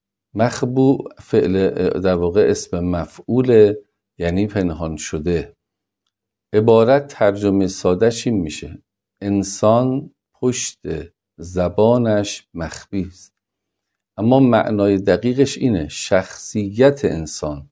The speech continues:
پشت سخن او پنهان است. یعنی اگر خواستید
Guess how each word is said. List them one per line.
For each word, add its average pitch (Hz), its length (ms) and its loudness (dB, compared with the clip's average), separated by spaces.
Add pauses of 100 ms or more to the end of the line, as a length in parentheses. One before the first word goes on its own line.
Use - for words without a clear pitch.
(680)
پشت - 560 0
سخن 117 640 -2
او 117 520 0
پنهان 82 520 -4
است. - 360 -18 (520)
یعنی 107 160 2
اگر 135 260 4
خواستید 139 640 -2